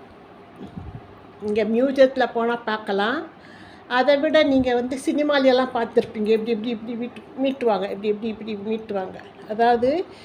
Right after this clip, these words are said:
இப்படி ஒரு ஒரு நோட்டுக்கு ஒரு ஒரு சின்னது பெரிய இடத்துல அப்படி வச்சு இந்த ஸ்ட்ரிங்கெல்லாம் அட்டாச் பண்ணியிருப்பாங்க. இது ஸ்ட்ரிங் இன்ஸ்ட்ருமெண்ட்டு தானே மீன்.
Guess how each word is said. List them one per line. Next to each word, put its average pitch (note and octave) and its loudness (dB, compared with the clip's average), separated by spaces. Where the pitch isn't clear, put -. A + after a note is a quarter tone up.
இப்படி A3+ -4
ஒரு B3+ 6
ஒரு C4 8
நோட்டுக்கு C#4+ 2
ஒரு B3 4
ஒரு B3 0
சின்னது C4+ 2
பெரிய B3+ 6
இடத்துல B3 0
அப்படி A#3 0
வச்சு B3 2
இந்த B3+ 0
ஸ்ட்ரிங்கெல்லாம் B3 0
அட்டாச் A#3+ -2
பண்ணியிருப்பாங்க. G3 -4
இது G#3+ -6
ஸ்ட்ரிங் C#4+ -2
இன்ஸ்ட்ருமெண்ட்டு C4 -2
தானே A3 -2
மீன். G3 -6